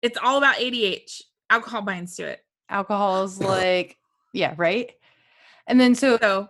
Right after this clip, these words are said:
Speaker 1: this is why you have to drink water to prevent yourself from being dehydrated until the alcohol releases that receptor site and lets A D H do what it needs to do.
Speaker 2: Mm-hmm.
Speaker 1: Fun
Speaker 2: And A D H
Speaker 1: fact
Speaker 2: is
Speaker 1: for your
Speaker 2: actually released
Speaker 1: kidneys.
Speaker 2: by the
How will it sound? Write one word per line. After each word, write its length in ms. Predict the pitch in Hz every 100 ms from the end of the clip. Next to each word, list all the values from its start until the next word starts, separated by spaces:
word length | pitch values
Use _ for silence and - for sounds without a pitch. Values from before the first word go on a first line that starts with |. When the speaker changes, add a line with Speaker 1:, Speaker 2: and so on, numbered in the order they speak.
| -
Speaker 1:
this 180 | 311 392
is 160 | 349
why 180 | 320 330
you 140 | 359
have 220 | 302 302 294
to 100 | 240
drink 240 | 254 220
water 600 | 190 208 285 233 165 185
to 100 | -
prevent 500 | - 220 208 254 262 277
yourself 340 | 247 254 247
from 160 | 226 214
being 240 | 214 190
dehydrated 1080 | 185 175 - 277 302 247 175 160 120 - 220 _ _ - _ -
until 760 | 208 - 254 269 185 170 185 - _
the 140 | 202 -
alcohol 760 | 220 277 277 208 190 180 180 180 _ -
releases 720 | 214 196 190 233 285 330 294
that 220 | 285 -
receptor 420 | 262 277 285 226
site 460 | 214 196 180 180 180 - _ _ _ _ 202
and 120 | 214
lets 200 | 220 -
A 120 | 233
D 140 | 226 208
H 280 | 185 - -
do 140 | 185
what 100 | 185
it 100 | -
needs 280 | 175 175 -
to 80 | 170
do. 220 | 165 185 _ _ _ -
Speaker 2:
Mm-hmm. 200 | 196 185 180 _ _ _ _ _ _ _ _ _ _ _ -
Speaker 1:
Fun 140 | 226
Speaker 2:
And 20 |
A 140 | 185 269
D 180 | 269
H 220 | 233 226 -
Speaker 1:
fact 20 |
Speaker 2:
is 60 | 190
Speaker 1:
for 40 |
your 60 | -
Speaker 2:
actually 220 | 143 208
released 260 | 190 190 -
Speaker 1:
kidneys. 440 | 185 175 156 277 180
Speaker 2:
by 40 |
the 320 | 180 175 -